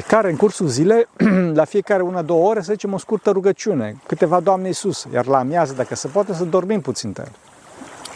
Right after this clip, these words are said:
Desigur că dacă avem o muncă fizică, adică nu o muncă intelectuală, atunci putem să spunem toată ziua aproape rugăciune: „Doamne Iisuse Hristoase, miluiește-mă! Doamne Iisuse Hristoase, miluiește-mă! Doamne Iisuse Hristoase, miluiește-mă!” Înțelegeți? Până la amiază.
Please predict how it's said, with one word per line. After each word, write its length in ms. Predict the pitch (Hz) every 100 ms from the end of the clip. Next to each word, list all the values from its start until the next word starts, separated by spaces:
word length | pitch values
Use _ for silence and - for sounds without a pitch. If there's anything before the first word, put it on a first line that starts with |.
| - - -
Desigur 360 | 131 196 185
că 120 | 180
dacă 220 | 147 139 143
avem 320 | 123 165 160
o 40 |
muncă 300 | 151 165 156
fizică, 480 | 127 175 151 113 120
adică 200 | 107 123
nu 120 | 123
o 40 | 147
muncă 240 | 151 147
intelectuală, 540 | 131 117 113 113 233
atunci 180 | 233 233
putem 200 | 214 226
să 100 | 190
spunem 240 | 190 220 196
toată 220 | 214 208
ziua 180 | 190 196
aproape 320 | - 123 131
rugăciune: 440 | 135 147 - 127
„Doamne 220 | 120 170
Iisuse 160 | 143 -
Hristoase, 360 | 107 - 113 120
miluiește-mă! 380 | 113 107 - 113
Doamne 160 | 151 143
Iisuse 180 | -
Hristoase, 320 | - - 120 -
miluiește-mă! 400 | 117 - - 110
Doamne 180 | 139 135
Iisuse 200 | - -
Hristoase, 240 | - 98
miluiește-mă!” 380 | 117 113 - - - - - - - - -
Înțelegeți? 380 | - 147 196
Până 140 | - 262
la 60 |
amiază. 400 | 247 254 143 92